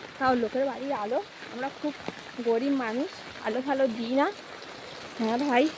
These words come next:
বাবা, আমার একটা ভয় লাগছে।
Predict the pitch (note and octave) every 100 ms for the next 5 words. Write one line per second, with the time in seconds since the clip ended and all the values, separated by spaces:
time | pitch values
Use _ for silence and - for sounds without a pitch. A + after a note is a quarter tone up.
0 | - - - - - - - - - -
1 | C#4 A#3+ G#3+ A3+ A#3+ B3+ - - - -
2 | - - - - - A#3+ C4 C4 C4 A#3
3 | B3 B3 D4 A#3 G#3+